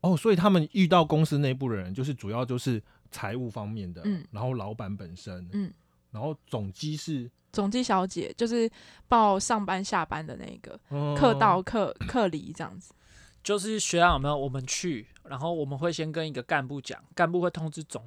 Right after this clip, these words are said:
Speaker 3: 机，
Speaker 1: 对。
Speaker 3: 就去之前会先问总机说：“现在，我们例如说现在十一点到十二点谁有空台？”然后他就告诉你有谁谁谁，然后接下来有总机来总控。
Speaker 1: 我突然想到一个 <laughs> 问题，但是我觉得这个问题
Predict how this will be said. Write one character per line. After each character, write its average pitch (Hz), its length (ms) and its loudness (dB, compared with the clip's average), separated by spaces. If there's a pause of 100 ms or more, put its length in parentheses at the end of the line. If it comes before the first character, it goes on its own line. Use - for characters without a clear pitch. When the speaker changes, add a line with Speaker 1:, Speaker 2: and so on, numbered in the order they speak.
Speaker 3:
机， 127 320 -12 (320)
Speaker 1:
对。 - 120 2
Speaker 3:
就 208 40 2
去 226 220 2
之 214 160 -2
前 196 120 2
会 190 140 4
先 196 160 -2
问 196 180 4
总 135 200 -4
机 160 120 -4
说： 170 320 0 (260)
“现 180 280 0
在， 165 460 4
我 151 80 -6
们 135 160 -6
例 156 60 -4
如 160 100 0
说 160 100 0
现 175 140 -6
在 170 100 0
十 143 240 0
一 160 140 0
点 143 180 2
到 151 220 4
十 - 180 -4
二 151 160 2
点 135 160 -4
谁 135 200 -4
有 131 120 -2
空 135 240 -6
台？” - 240 -12 (260)
然 127 120 -8
后 127 40 -6
他 135 40 -4
就 143 120 -2
告 139 160 2
诉 143 160 -6
你 123 120 -6
有 113 100 -6
谁 117 220 -8
谁 113 160 -8
谁， - 300 -14 (240)
然 127 140 -8
后 139 240 -4 (300)
接 151 100 -4
下 160 120 0
来 151 60 0
有 147 100 0
总 131 240 -6
机 160 140 -2
来 143 100 -2
总 107 260 -10
控。 131 260 -4 (680)
Speaker 1:
我 143 100 2
突 156 140 8
然 190 100 8
想 165 180 2
到 170 160 6
一 165 60 8
个 135 440 2
<laughs> - 320 -16
问 170 220 10
题， 107 380 -4
但 - 140 8
是 349 60 8
我 196 120 10
觉 147 100 6
得 190 60 10
这 202 80 4
个 214 80 10
问 202 140 12
题 131 80 6